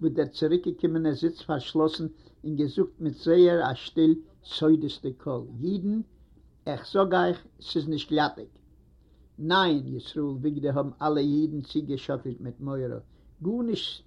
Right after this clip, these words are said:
פשוט, ניין. אויך דער רבי, רב מלך אליין, איז געווען פיל מיט פארוואונדערונג און רועיקייט.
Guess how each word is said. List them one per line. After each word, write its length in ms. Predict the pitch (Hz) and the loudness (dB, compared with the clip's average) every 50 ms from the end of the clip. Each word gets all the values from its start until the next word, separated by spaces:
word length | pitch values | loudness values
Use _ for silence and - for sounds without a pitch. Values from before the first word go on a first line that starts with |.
| - | -8
פשוט, 440 | - - 208 214 - - - 131 - - - - | -6 -4 -4 -4 -6 -8 -8 -10 -10 -12 -14 -10
ניין. 400 | - 151 165 175 165 127 107 98 95 - - _ _ _ _ - _ _ _ - - _ _ _ - - _ _ _ - - _ _ _ _ | -4 0 2 2 2 2 -2 -6 -14 -16 -20 _ _ _ _ -20 _ _ _ -20 -20 _ _ _ -20 -20 _ _ _ -20 -20 _ _ _ _
אויך 220 | 135 151 131 - - - | -6 -6 -6 -8 -10 -10
דער 160 | 135 127 123 | -8 -8 -4
רבי, 280 | 123 160 196 202 175 165 | -2 -2 -2 0 2 0
רב 240 | 143 123 - 127 - - | 0 0 -2 -6 -10 -10
מלך 400 | 98 117 143 175 185 175 160 - | -6 -2 0 2 4 2 2 2
אליין, 360 | 151 143 143 147 147 156 151 147 - | 0 0 0 2 2 2 2 0 -2
איז 140 | 143 139 127 | -6 -6 -6
געווען 280 | 131 143 135 139 123 123 - - | -6 -6 -6 -6 -8 -10 -6 -4
פיל 140 | 196 202 202 | -4 -2 -2
מיט 160 | 190 185 180 | -2 -4 -6
פארוואונדערונג 760 | - - - 156 131 127 156 170 165 156 160 156 156 151 151 143 - - _ - - - - | -6 -8 -8 -6 -4 -2 -2 -2 0 0 0 0 0 0 -2 -4 -10 -16 _ -20 -20 -12 -8
און 160 | - 160 156 | -6 -4 -4
רועיקייט. 640 | 139 120 123 143 139 127 117 - - 95 95 - - | -4 -4 -4 -6 -6 -6 -8 -10 -16 -18 -18 -20 -20